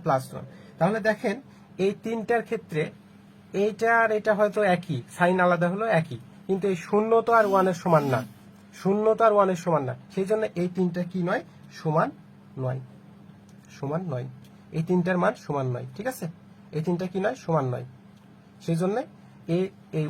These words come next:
ওয়ানটা আমরা নিতে পারতেছি না, বোঝা গেছে? আর এই প্লাস, হাফের ক্ষেত্রে যেহেতু দুইটা স্পিন সমান হচ্ছে, দুইটার মান সমান হচ্ছে, সেই জন্য আমরা হাফটা নিতে পারছি। আর শূন্যের ক্ষেত্রে তো বুঝতে পারছেন, একটা স্টেট পাচ্ছি, সেটার তো ক্ষেত্রে তো অবস্থান তো সম্ভব না,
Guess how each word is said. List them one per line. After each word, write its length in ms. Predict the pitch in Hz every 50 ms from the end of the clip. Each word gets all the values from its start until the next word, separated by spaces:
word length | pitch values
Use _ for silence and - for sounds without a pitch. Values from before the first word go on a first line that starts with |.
| 156
ওয়ানটা 320 | 165 175 175 170 165 165 175 160
আমরা 120 | 160 196 202 180
নিতে 140 | 135 131 135 127
পারতেছি 360 | 127 127 - - 127 - - -
না, 40 | - - - - - - - -
বোঝা 180 | 165 170 226 254
গেছে? 180 | 269 254 - 143 127 - - - -
আর 160 | - - 165 160 -
এই 140 | - 190 202 196 - -
প্লাস, 240 | 190 190 196 196 - - - - 160 160 151 156
হাফের 260 | 185 196 - 226 - -
ক্ষেত্রে 240 | 220 202 165 208 254 247 202 190
যেহেতু 220 | 196 196 185 208 175 196
দুইটা 200 | 208 190 214 220 208 196 185 -
স্পিন 180 | - 202 202 190 - -
সমান 200 | 214 214 214 196 180
হচ্ছে, 300 | 175 170 - - 214 254 180
দুইটার 220 | 185 175 175 175 165 175
মান 80 | 170 170 -
সমান 220 | - 202 214 208 175 160
হচ্ছে, 220 | 143 - - 214 208 - - - - - - -
সেই 120 | 170 165 165
জন্য 160 | 170 165 165 170
আমরা 100 | 175 214 240 220 156
হাফটা 220 | 151 135 - - 139 135
নিতে 120 | 127 135 131
পারছি। 200 | 123 123 - - - - - - - -
আর 60 | - 175 -
শূন্যের 260 | 233 233 226 220 208 -
ক্ষেত্রে 200 | 220 190 202 202 196
তো 40 | 190 175
বুঝতে 200 | 185 170 - 185 165
পারছেন, 220 | 156 147 - 180 180 180 165
একটা 140 | - - 160 160
স্টেট 180 | - - 156 - -
পাচ্ছি, 200 | 139 131 - 165 165
সেটার 200 | - 160 147 151 143
তো 40 | - 156
ক্ষেত্রে 220 | 160 151 160 160 151
তো 40 | 160 147
অবস্থান 260 | 135 143 - - 156 135 131
তো 40 | 143 - -
সম্ভব 260 | 151 143 135 143 131 127 127
না, 60 | 123